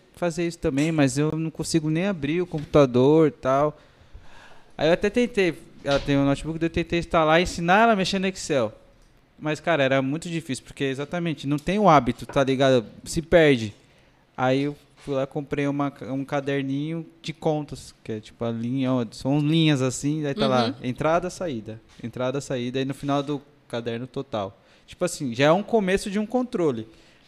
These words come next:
Speaker 1: De, disso pra frente é você começar a fazer o reverso, né? Tipo, você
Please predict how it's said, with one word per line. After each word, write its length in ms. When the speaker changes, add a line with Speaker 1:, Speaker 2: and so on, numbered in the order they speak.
Speaker 1:
De, 360
disso 240
pra 180
frente 320
é 40
você 220
começar 380
a 40
fazer 420
o 140
reverso, 520
né? 120
Tipo, 200
você 100